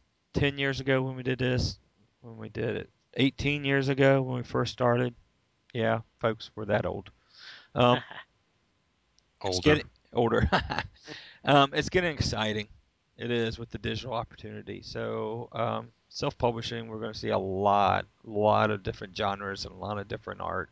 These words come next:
Speaker 1: And, you know, I just hope, well, for myself, I hope they continue to draw on paper, <laughs> not digitally. They just,
Speaker 2: I don't think
Speaker 1: uh, huh?
Speaker 2: I was about to say, I don't think paper will ever fully go away.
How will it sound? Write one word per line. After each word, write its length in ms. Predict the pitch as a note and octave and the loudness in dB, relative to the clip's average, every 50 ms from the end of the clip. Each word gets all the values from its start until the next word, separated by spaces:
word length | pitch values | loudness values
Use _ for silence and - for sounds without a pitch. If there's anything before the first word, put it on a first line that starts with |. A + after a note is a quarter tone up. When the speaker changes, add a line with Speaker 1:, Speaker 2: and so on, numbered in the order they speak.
| _ - | _ -14
Speaker 1:
And, 160 | - G2 F#2+ G2+ - _ _ _ - - - - - - _ _ | -14 -14 -14 -16 -20 _ _ _ -20 -20 -20 -20 -20 -20 _ _
you 80 | - A2+ | 0 2
know, 40 | A2 | 2
I 60 | G#2+ | 2
just 200 | G#2+ A2+ G#2+ - | 2 2 2 2
hope, 260 | A#2+ A2+ A2+ - - - - - _ _ _ _ _ _ _ _ _ _ _ _ - | 4 2 2 0 -2 -8 -18 -18 _ _ _ _ _ _ _ _ _ _ _ _ 0
well, 240 | A#2 A2+ A2 A2 A2+ - | 2 2 2 2 0 -4
for 120 | - A#2 | -6 -4
myself, 400 | A2+ A2 - - E3 F3+ E3 - | -2 0 2 4 4 4 2 2
I 80 | A#2 A2+ | 0 0
hope 160 | A2+ A2+ - | 0 -2 -2
they 100 | - G#2+ | -4 -6
continue 440 | - - - - - A2 G#2 G#2 G2+ | -6 -6 -4 -4 -4 -4 -4 -8 -14
to 120 | G2 - | -16 -16
draw 340 | - - A2 G#2+ G#2+ A2 A2 | -16 -12 -8 -6 -4 -4 -6
on 100 | G#2+ G#2+ | -6 -10
paper, 480 | G#2+ - A#2+ B2 C3 B2 - G2+ F#2 A2+ - _ _ _ _ _ _ _ - - | -8 -2 0 0 0 0 -2 -6 -8 -10 -12 _ _ _ _ _ _ _ -6 -4
<laughs> 180 | F3+ - _ - G3 - - F#3+ - - | -4 0 _ 0 0 2 2 0 0 0
not 260 | D3+ D3 C#3+ C3 B2+ | 2 2 2 2 2
digitally. 440 | A#2+ C3 A#2 A2 G#2+ G#2 A2 B2+ - - _ _ _ _ _ - - - - - _ _ _ _ _ _ _ | 2 2 2 2 2 2 2 0 -2 -6 _ _ _ _ _ -20 -20 -20 -20 -20 _ _ _ _ _ _ _
They 180 | - A2+ A2+ A2 | -2 0 0 0
just, 180 | A2 A#2+ A#2 - | 0 -2 -4 -4
Speaker 2:
I 40 | |
don't 100 | D#3+ D3+ | -2 -2
think 160 | D#3+ E3 - G#2 | 0 -2 -2 -2
Speaker 1:
uh, 60 | G2 - - - - - | -6 -12 -16 -14 -4 0
huh? 220 | A2+ A2+ A2+ A#2+ C#3+ - _ _ _ _ _ _ _ _ _ _ _ - | 2 2 2 0 -2 -8 _ _ _ _ _ _ _ _ _ _ _ 2
Speaker 2:
I 80 | D#3+ E3+ | 2 2
was 100 | E3+ C#3+ | 2 4
about 180 | D#3 F3+ D#3+ | 4 2 2
to 60 | - | 2
say, 100 | - E3+ | 2 0
I 40 | D#3 | 2
don't 200 | D#3 E3+ F3 - | 2 0 -2 -4
think 180 | - E3+ C#3 - | -6 -8 -6 -4
paper 340 | D3 C#3 C3 - - C3 B2 | -4 -4 -4 -4 -6 -10 -10
will 300 | A#2 A2+ A2 A2+ - - - | -10 -10 -10 -12 -10 -8 -8
ever 280 | B2+ B2 A2+ A#2 A2+ - - - - | -8 -8 -8 -10 -16 -18 -20 -12 -8
fully 480 | C3+ B2 A#2 A#2 A#2+ A#2+ A2+ A#2 - _ _ _ _ _ - | -6 -6 -4 -4 -6 -6 -8 -10 -14 _ _ _ _ _ -8
go 120 | - A#2 A#2 | -6 -6 -4
away. 340 | A#2+ A#2+ A2+ A2+ A#2 A#2+ | -4 -4 -2 -2 -2 -2